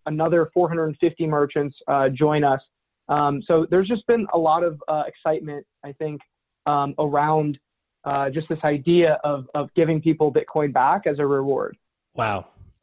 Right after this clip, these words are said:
Speaker 2: That's crazy. I mean, outside of just getting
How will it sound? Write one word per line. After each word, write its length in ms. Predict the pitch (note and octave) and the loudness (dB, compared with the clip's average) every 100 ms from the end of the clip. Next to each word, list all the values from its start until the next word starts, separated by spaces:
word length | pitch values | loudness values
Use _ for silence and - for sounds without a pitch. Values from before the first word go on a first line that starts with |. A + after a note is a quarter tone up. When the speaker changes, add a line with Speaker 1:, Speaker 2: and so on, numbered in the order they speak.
| _ _ _ _ | _ _ _ _
Speaker 2:
That's 240 | D3+ - | -2 -2
crazy. 420 | - C#3+ C3 A#2+ | -2 -2 -2 -4
I 60 | D#3+ | -2
mean, 340 | F3+ E3 D3 - _ _ _ _ _ - | 0 0 -4 -8 _ _ _ _ _ -2
outside 520 | F3+ - F3+ E3+ E3+ | -2 -2 -2 0 0
of 100 | D3 | -2
just 240 | D3+ - | -6 -6
getting 580 | D#3 D3 C#3+ C#3+ C#3 - | -2 -2 -2 -6 -10 -18